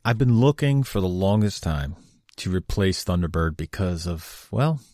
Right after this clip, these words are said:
it kinda looks dated. <laughs> Okay. And I've been looking to,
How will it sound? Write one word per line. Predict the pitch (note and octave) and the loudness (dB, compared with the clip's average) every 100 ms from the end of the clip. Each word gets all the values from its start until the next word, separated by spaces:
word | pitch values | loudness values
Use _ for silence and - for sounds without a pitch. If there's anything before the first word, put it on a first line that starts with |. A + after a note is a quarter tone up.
| _ - | _ -4
it | C3+ - | -4 -2
kinda | A2+ A2+ | 2 4
looks | G#2+ G2 - | 2 0 0
dated. | F2 D#2+ D#2 D2 | 0 2 -2 -6
<laughs> | - _ - - | -20 _ -6 0
Okay. | D3 - D3 - E3 B2 G3 D3+ - _ - - - - - | 0 2 0 2 -2 0 0 0 -4 _ -20 -16 -14 -12 -4
And | A#2 A#2+ | 0 2
I've | A#2 | 2
been | A2 A#2 | 2 2
looking | A#2 B2+ C#3 C3 A#2 | 4 2 4 2 2
to, | - A2 G#2 G#2 G#2 | 2 4 4 4 2